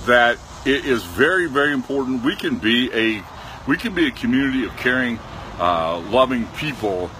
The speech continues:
in the midst of a group of people who don't give a rat's patoot about each other and make nasty, negative comments.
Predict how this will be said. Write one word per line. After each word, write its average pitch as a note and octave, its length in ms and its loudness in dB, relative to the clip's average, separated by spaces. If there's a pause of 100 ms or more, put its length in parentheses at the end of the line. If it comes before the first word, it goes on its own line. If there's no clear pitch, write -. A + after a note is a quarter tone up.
(240)
in C3+ 160 2
the A#2+ 100 0
midst C#3 500 0
of E2 340 4 (920)
a A#2+ 120 2
group B2 360 -2
of A2 120 -6
people A#2 340 -2
who G#2+ 140 -6
don't A2+ 260 -2
give A2 180 -2
a F#2+ 60 -4
rat's G2 340 0
patoot F2+ 520 -4 (460)
about G2 340 0
each G#2 240 -6
other G#2+ 380 0
and F#2+ 240 -6
make G2 180 -2
nasty, G#2 380 -2
negative F#2+ 460 -4
comments. D2 520 -4